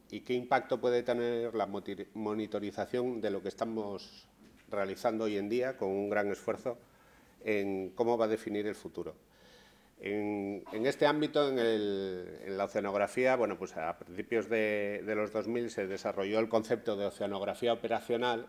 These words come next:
que trataba de acercarse un poco a, en el ámbito oceanográfico, sobre todo en la parte de predicción, a lo que es la, la meteorología.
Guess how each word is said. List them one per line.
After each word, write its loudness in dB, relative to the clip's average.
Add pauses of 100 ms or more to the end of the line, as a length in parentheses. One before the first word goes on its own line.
(140)
que -8
trataba 2
de 2
acercarse -2
un -4
poco -2
a, -2
en -6
el -2
ámbito -2
oceanográfico, -2
sobre -8
todo 0
en -2
la -4
parte -4
de -4
predicción, -4 (720)
a -4
lo 0
que 0
es -10
la, -2
la -2
meteorología. -4